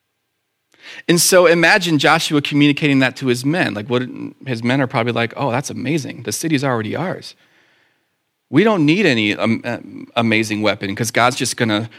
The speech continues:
fire down from heaven, just lightning and fire and just destroy the city." But that's not what happens at all. God tells Joshua and his army to walk.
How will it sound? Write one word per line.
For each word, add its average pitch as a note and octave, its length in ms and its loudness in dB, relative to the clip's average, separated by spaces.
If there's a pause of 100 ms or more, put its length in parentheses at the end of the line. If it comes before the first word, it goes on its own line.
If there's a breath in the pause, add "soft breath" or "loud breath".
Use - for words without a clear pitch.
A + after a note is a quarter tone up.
fire C3 440 2
down B2 260 2
from A2 200 -4
heaven, B2 480 0
just G2+ 220 -4
lightning A#2 680 0
and G#2 160 -4
fire C3+ 520 2
and G#2+ 120 -2
just A#2 180 -6
destroy C#3+ 380 0
the A#2 80 -2
city." C#3+ 400 2 (260 loud breath)
But D3 120 -2
that's C#3+ 200 0
not C#3 140 2
what A#2+ 140 0
happens A#2+ 340 -2
at A2 80 -6
all. C3 240 0
God C3 320 -2
tells A#2 460 -4 (480 soft breath)
Joshua A#2 460 -4
and G#2 80 -6
his G2 120 -8
army A2+ 300 -2
to G2+ 80 -6
walk. G#2 500 -6